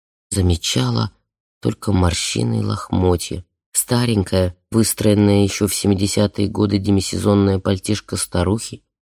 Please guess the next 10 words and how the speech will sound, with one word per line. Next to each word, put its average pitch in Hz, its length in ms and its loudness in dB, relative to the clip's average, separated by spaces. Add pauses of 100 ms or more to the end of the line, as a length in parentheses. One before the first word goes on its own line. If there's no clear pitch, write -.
(160)
копающейся 101 800 0
в 95 80 -2
мусорном 98 600 0
баке, 87 400 -4 (680)
старик — - 680 -2 (440)
в - 100 -16
колом 107 420 4
торчащих 104 760 -2
орденских 101 580 -2
планках, 104 680 -4